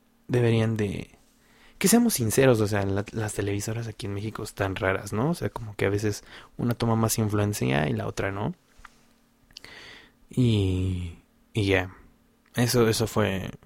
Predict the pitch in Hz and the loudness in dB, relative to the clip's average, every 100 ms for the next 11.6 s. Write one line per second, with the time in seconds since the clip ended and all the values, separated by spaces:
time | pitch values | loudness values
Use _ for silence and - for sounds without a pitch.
0 | - 117 107 101 98 98 - 104 98 101 | -10 -6 -2 0 0 -2 -6 -8 -6 -2
1 | 117 113 - - - 180 202 214 151 135 | 0 0 -4 -10 0 4 6 8 6 6
2 | 131 135 139 139 - 113 104 104 101 107 | 6 6 6 4 0 0 0 0 0 -2
3 | 110 - 131 151 110 104 113 110 - 113 | -4 0 2 2 2 2 2 0 2 0
4 | 98 131 - - - - - - 160 160 | -2 -12 -16 -20 -20 -20 -18 -2 2 2
5 | 160 120 104 110 - 127 - 196 185 135 | 6 6 6 4 0 0 6 6 8 4
6 | 107 - 120 107 104 107 _ _ _ - | 2 4 2 2 -6 -12 _ _ _ -20
7 | _ _ _ - - - _ _ _ _ | _ _ _ -20 -20 -20 _ _ _ _
8 | - 131 165 190 196 196 185 170 160 - | -2 0 0 0 0 0 0 0 -2 -2
9 | 113 - 123 - - - _ _ - - | -4 -2 -4 -6 -18 -20 _ _ -2 0
10 | - 113 - - - - - - - - | 0 0 -4 -6 -12 -20 -16 -14 -12 -16
11 | - - 147 127 120 147 | -4 4 6 6 6 2